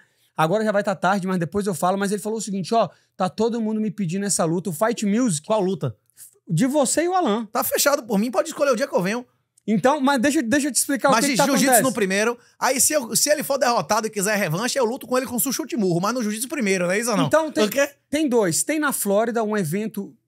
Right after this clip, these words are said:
Speaker 1: que é de M M A, Rising, que o, que o promotor já aceitou, sancionado. Se for o ca-, é, tipo assim, eu também não quero... Eu não quero tá aqui, ah, pressionando o Alan pra
Speaker 2: Não,
Speaker 1: lutar.
Speaker 2: o cara
Speaker 1: Não
Speaker 2: não, venha, venha, venha me su-, submeter, você não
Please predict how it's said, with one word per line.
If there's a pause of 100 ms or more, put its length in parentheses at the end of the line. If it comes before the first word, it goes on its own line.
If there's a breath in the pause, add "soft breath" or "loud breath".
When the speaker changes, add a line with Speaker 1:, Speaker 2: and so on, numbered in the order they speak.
(100)
Speaker 1:
que
é
de
M
M
A, (260 soft breath)
Rising,
que
o, (180)
que
o
promotor
já
aceitou, (180 soft breath)
sancionado. (260 soft breath)
Se
for
o
ca-, (100)
é,
tipo
assim,
eu
também
não
quero... (680)
Eu
não
quero
tá
aqui, (180)
ah,
pressionando
o
Alan
pra
Speaker 2:
Não,
Speaker 1:
lutar.
Speaker 2:
o
cara
Speaker 1:
Não
Speaker 2:
não, (140 loud breath)
venha, (100)
venha,
venha
me
su-,
submeter,
você
não